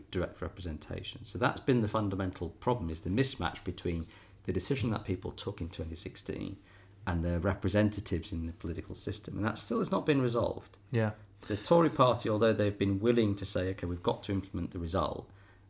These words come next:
Speaker 1: are still doing it in a way that, well, to begin with at least, was extremely half-hearted, even now, they're not really representing the demand for fundamental,
Speaker 2: Mm.
Speaker 1: thoroughgoing change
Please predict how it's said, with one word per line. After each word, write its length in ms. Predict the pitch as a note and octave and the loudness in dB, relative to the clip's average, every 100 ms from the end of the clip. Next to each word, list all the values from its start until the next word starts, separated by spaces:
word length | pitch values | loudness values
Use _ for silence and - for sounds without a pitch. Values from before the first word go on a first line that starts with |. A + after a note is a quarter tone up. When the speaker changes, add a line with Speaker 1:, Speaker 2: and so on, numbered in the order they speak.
| - - | -10 -6
Speaker 1:
are 60 | |
still 420 | - - C3 B2+ | -2 4 6 8
doing 320 | A2 G2 F2 E2+ | 6 4 4 2
it 200 | E2 - | 0 0
in 120 | F2 | -2
a 40 | |
way 300 | F2 F2+ E2+ | 0 0 0
that, 340 | E2+ D#2+ D#2+ - - | -2 -2 -4 -6 -2
well, 100 | E2 | -2
to 100 | E2 | -2
begin 260 | F#2 B2 A2+ | 2 6 6
with 100 | F#2+ | 4
at 80 | F2+ | 0
least, 200 | F#2 F#2 | -4 -6
was 100 | E2+ | -6
extremely 480 | - - G2 E2+ | -6 -2 0 0
half-hearted, 800 | F2 D#2+ D#2+ F2 D#2+ D2+ F#2 F#2 - - - - - | -2 -2 -4 -4 -4 -6 -8 -8 -12 -20 -20 -10 2
even 320 | D3 F#2 E2+ | 4 4 2
now, 220 | F#2 D#2 C2+ | 2 0 -2
they're 160 | E2+ | 0
not 300 | F2 G#2 - - E2+ | 2 2 0 -2 -2
really 460 | G#2+ A2 G#2 F2+ F2 | 4 6 4 2 0
representing 760 | F#2+ F#2 F#2+ F2+ E2+ - F2 | -2 -2 -2 0 -2 -2 -6
the 100 | F2 | -4
demand 440 | E2+ F2+ F2+ F2 - | -4 -2 0 -2 -4
for 100 | - | -12
fundamental, 1000 | - C3+ C3 G2 F#2 F#2+ G2+ - - - - - - - | 2 6 8 6 2 0 -2 -6 -14 -16 -20 -20 -12 -2
Speaker 2:
Mm. 220 | A#2 G#2+ | 2 2
Speaker 1:
thoroughgoing 680 | G2+ B2 G2+ F#2 F2 E2+ E2 | 4 4 4 2 0 0 -2
change 600 | - F#2 - - - | -2 -2 -4 -8 -12